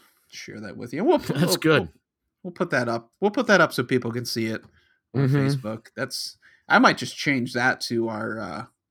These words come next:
Speaker 1: our podcast logo. I think that's, it's kinda us. It's like, it's like you and me looking into each other's faces, but also our eyes are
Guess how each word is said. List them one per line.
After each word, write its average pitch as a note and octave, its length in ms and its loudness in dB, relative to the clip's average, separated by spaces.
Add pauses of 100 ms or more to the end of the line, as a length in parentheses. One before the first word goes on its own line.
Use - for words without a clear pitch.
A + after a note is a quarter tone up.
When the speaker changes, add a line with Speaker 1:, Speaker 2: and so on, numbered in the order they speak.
(120)
Speaker 1:
our A2+ 100 -8
podcast - 920 -10
logo. A2+ 540 -8 (240)
I A#2 80 -10
think B2 260 -18
that's, - 440 -12 (340)
it's G3 180 4
kinda B3 200 10
us. F3 280 8
It's C#3+ 140 -2
like, D#3+ 260 8
it's C#3 160 0
like E3+ 160 6
you E3 220 6
and C#3+ 100 4
me C#3+ 300 2 (360)
looking D3+ 440 0
into E3 280 2
each E3 200 0
other's F3+ 520 4 (220)
faces, A2+ 800 0 (760)
but C#3+ 200 4
also C#3+ 840 4
our B2 320 4
eyes B2+ 840 4 (680)
are B2 420 0